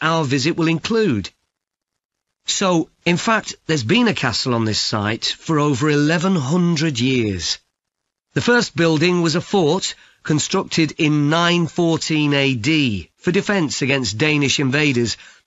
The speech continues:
by King Alfred the Great's daughter, who ruled England at the time.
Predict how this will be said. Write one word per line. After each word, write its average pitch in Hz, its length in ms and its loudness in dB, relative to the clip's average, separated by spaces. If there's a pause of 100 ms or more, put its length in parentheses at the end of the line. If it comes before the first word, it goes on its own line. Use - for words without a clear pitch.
by 156 140 2
King 165 260 0
Alfred 165 380 0
the 147 60 0
Great's 156 420 0
daughter, 151 640 -2 (380)
who 147 160 2
ruled 180 320 4
England 170 460 2
at 110 100 -2
the 113 80 -4
time. 107 440 -4